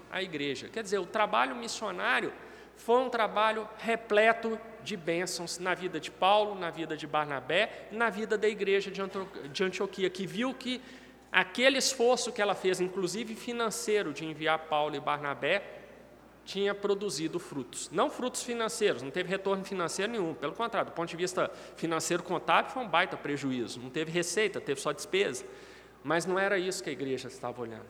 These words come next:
Ela estava olhando o seguinte, o retorno que deu em almas alcançadas pela palavra redentora do Evangelho do Senhor Jesus. Então, esse é um relato maravilhoso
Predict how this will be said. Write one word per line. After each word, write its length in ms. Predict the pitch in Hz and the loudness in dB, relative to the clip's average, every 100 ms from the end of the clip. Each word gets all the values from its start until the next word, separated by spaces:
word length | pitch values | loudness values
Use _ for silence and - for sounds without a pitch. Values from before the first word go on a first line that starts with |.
| - | -14
Ela 80 | 113 | -12
estava 320 | - 135 135 | -8 -8 -6
olhando 240 | 135 147 | -6 -6
o 20 | |
seguinte, 440 | 160 175 139 123 131 | -6 -8 -8 -10 -10
o 20 | |
retorno 560 | 135 127 156 180 185 180 | -8 -8 -6 -6 -6 -8
que 140 | 202 | -10
deu 280 | 139 143 160 - - - | -4 -4 -4 -10 -20 -10
em 260 | 143 156 156 - | -4 -2 -4 -2
almas 600 | 156 208 254 269 - - | 2 4 2 -2 -4 -4
alcançadas 800 | 156 170 185 160 - 131 135 131 | -4 -4 -4 -4 0 0 0 -4
pela 220 | - 147 156 | -4 -4 -2
palavra 400 | 175 143 127 131 | 0 0 -2 -4
redentora 560 | 143 180 180 120 117 | -6 -6 -8 -8 -8
do 100 | 120 | -6
Evangelho 560 | 123 151 131 117 113 117 - - - | -4 -4 -4 -4 -6 -8 -18 -18 -16
do 100 | - | -10
Senhor 300 | 117 127 110 | -8 -8 -8
Jesus. 580 | 110 113 - 73 - - - - - - - - | -8 -10 -10 -10 -10 -10 -14 -20 -20 -20 -20 -16
Então, 340 | 135 165 180 170 | -2 4 4 2
esse 260 | 165 185 202 | 2 2 2
é 20 | |
um 60 | 190 | 0
relato 420 | 180 165 165 - | 4 4 2 0
maravilhoso 840 | 165 208 240 208 196 165 196 220 | 0 2 2 0 -2 0 2 0